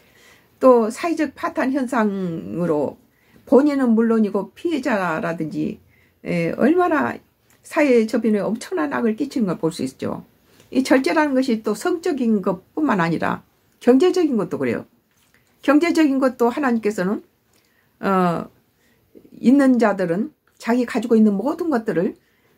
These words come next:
어, 다 쓰지 못한 것처럼 쓰라. 절제하라는 것이죠, 그게. 그리고, 에, 가난한 자는 이 세상의 모든 것을 가진 것처럼 영적인 부유함을 가지라. 그렇게 말합니다.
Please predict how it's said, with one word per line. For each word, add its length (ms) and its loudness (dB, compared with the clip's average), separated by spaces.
어, 280 0
다 140 0
쓰지 260 0
못한 300 2
것처럼 280 -6
쓰라. 560 -6
절제하라는 540 2
것이죠, 300 -2
그게. 460 -6
그리고, 340 2
에, 440 0
가난한 460 2
자는 420 -2
이 120 2
세상의 360 2
모든 260 4
것을 240 -4
가진 540 -2
것처럼 500 -2
영적인 640 2
부유함을 720 0
가지라. 580 -4
그렇게 240 -6
말합니다. 420 -6